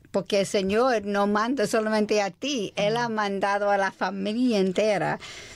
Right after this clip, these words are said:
¿Dónde van? Si nos pueden decir, obviamente, o, o en general, y, y qué piensan hacer.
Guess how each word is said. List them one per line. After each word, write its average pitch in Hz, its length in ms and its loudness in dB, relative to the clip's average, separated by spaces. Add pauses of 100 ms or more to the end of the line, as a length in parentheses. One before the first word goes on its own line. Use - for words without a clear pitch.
¿Dónde 240 640 2
van? 247 340 -2
Si - 160 -6
nos 220 240 0
pueden 175 360 2
decir, 285 440 0
obviamente, 208 840 0
o, 180 60 0
o 180 420 4
en 180 220 2
general, 180 720 0
y, 196 220 0
y 185 320 2
qué 262 140 0
piensan 247 480 -2
hacer. 139 360 -6